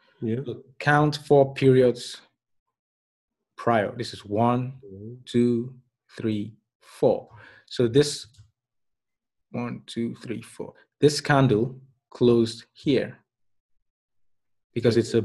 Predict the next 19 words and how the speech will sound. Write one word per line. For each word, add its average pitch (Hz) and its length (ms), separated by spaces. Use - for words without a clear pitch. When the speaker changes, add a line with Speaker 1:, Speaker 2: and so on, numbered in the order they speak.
Speaker 2:
it's - 120
a 120 60
bearish 123 360
candle. 110 260
So - 120
it 107 180
opened 135 560
up 123 200
here, 117 440
closed 123 400
down 117 220
here. 110 380
This 131 420
candle 127 360
here 113 480
opened 123 400
down 113 280
here, 107 400
closed 107 400